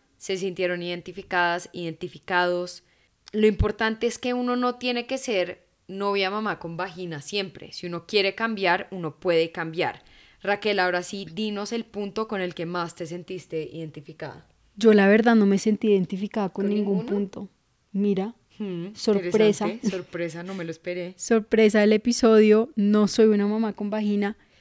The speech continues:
Speaker 2: porque es que todos hablan de, lo regañas constantemente. Yo regaño a mi novio, pero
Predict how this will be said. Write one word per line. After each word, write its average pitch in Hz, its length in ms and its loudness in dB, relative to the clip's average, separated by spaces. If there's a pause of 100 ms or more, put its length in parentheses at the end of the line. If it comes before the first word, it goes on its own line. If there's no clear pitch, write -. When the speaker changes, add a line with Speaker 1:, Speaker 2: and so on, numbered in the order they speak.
(420)
Speaker 2:
porque 220 240 6
es - 80 0
que 196 100 2
todos 214 440 6
hablan 233 400 6
de, 220 220 8
lo 196 120 2
regañas 190 540 -2
constantemente. 196 840 -8
Yo 180 140 -4
regaño 180 320 -6
a 185 40 -6
mi 226 120 -4
novio, 226 320 -4
pero 180 300 -6